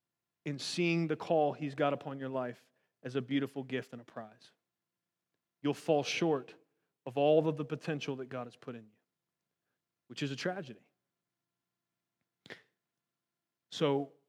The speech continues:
some of you are gonna have to forget what lies behind and press forward to what lies ahead in regards to how you've been hurt by people. And I don't wanna be insensitive about that. I realize that can be a very grinding,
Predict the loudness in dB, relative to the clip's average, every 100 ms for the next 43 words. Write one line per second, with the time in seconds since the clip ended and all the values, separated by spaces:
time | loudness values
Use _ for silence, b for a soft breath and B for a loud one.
0 | _ -8 2 4 6 4 0 0 0 -2
1 | _ _ _ _ _ _ _ _ _ _
2 | _ _ -2 2 4 2 2 0 0 -6
3 | _ -6 2 2 4 4 6 4 2 -4
4 | 0 0 0 -4 -12 -6 -6 -4 0 0
5 | 0 -4 -6 -2 -2 -2 0 4 6 4
6 | -4 b b b -6 -2 2 4 2 0
7 | -4 -2 -4 -4 -4 -4 -4 -4 -4 -4
8 | -6 -10 _ _ _ _ _ _ _ _
9 | -6 2 4 4 2 2 0 -2 -2 0
10 | -2 -4 -2 -4 -2 -4 0 0 2 2
11 | 2 -2 -2 -6 -4 -6 -8 -2 2 4
12 | 4 2 0 -6 _ _ -14 -6 0 4
13 | 4 4 4 2